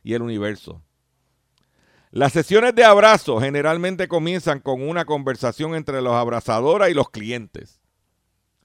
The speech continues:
quienes, según Grimel, suelen ser hombres entre cuarenta y sesenta años. Sí, porque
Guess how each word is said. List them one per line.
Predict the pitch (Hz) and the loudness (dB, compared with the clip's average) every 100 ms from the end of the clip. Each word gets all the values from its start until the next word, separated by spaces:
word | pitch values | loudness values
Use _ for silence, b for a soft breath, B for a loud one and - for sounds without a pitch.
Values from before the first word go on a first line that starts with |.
| _ _ _ | _ _ _
quienes, | 131 143 131 107 | -4 -2 -6 -4
según | 131 160 220 220 | -4 -4 -6 -8
Grimel, | 185 196 190 143 117 - _ _ _ | -6 -4 -4 -4 -6 -14 _ _ _
suelen | _ 131 165 | _ -4 -4
ser | 165 175 170 | -2 0 2
hombres | 185 170 151 | 0 0 -2
entre | 147 127 127 | -2 -6 -10
cuarenta | 123 123 147 175 - 165 | -6 -4 -2 -4 -6 -6
y | 143 | -4
sesenta | 123 110 127 131 131 131 107 | -6 -8 -6 -8 -8 -6 -6
años. | 95 87 80 - | -8 -12 -14 -8
Sí, | 139 | -4
porque | 147 95 101 - | -4 -6 -10 -14